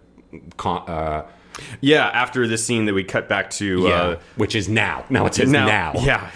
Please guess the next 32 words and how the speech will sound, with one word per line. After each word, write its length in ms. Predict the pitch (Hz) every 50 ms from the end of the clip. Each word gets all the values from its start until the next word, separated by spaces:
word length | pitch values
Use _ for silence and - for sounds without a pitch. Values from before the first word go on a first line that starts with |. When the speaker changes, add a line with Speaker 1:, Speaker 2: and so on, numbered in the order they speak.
| -
Speaker 2:
exactly. 420 | 113 107 101 110 104 95 95 92 90
Speaker 1:
Uh, 180 | 90 90 98
so 180 | - - 123 117
we'll 100 | - 113
just 120 | 113 -
talk 80 | 147 127
about 140 | 98 95 80
that 160 | 82 67 -
quickly, 340 | - 92 80 - 87 85 82
and 80 | 82
then 80 | 85 85
I 80 | 82
think 160 | 78 - 82 78
it's 80 | -
Speaker 2:
Sure, 160 | - 143 107
Speaker 1:
a 40 | 85
good 100 | - -
Speaker 2:
sure. 100 | - -
Speaker 1:
time 120 | - 87 -
Speaker 2:
Okay. 80 | 80
Speaker 1:
to 40 | - 80
take 20 | 76
a 40 | 76
break 140 | 78 78 -
before 160 | - - 82
we 40 | 78
go 60 | 80
to 60 | 78
that 160 | 76 78 67 71
last 220 | 82 80 - -
match. 260 | 95 104 98 - - - - - - - - -
Uh, 640 | - 101 101 101 98 98 95 95 95 95 95 98